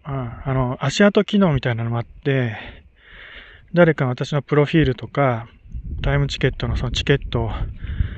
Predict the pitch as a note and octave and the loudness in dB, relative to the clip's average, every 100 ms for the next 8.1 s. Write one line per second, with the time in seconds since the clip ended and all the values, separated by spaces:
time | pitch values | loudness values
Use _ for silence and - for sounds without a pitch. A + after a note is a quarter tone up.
0 | - - - D#3 C#3 - D3+ D3 - - | -14 -14 -6 0 0 0 -2 -2 -4 -6
1 | D3 C#3 - C#3 C3 D3+ C3 B2+ A#2 B2 | -2 -2 2 2 4 2 2 0 -4 -4
2 | - A#2 C#3 C3+ C3 B2+ G#2+ - - - | -2 0 0 2 2 2 0 -8 -12 -14
3 | - - - - - - - - _ - | -16 -12 -12 -14 -20 -20 -20 -20 _ -8
4 | D#3 - G#3+ G3+ C#3 - - E3 C3 A2+ | -4 0 2 4 0 0 0 2 0 -4
5 | A2 G#2 A#2+ D#3 - D#3 B2+ A#2 A#2 - | -6 -6 -2 -2 0 2 2 0 -4 -8
6 | - - - _ - - - - - - | -12 -14 -18 _ -20 -20 -18 -20 -12 -8
7 | D#3 D#3+ F#3 G#3 G3 E3 F3 D#3+ C#3 A2+ | 0 4 6 8 8 8 8 8 6 4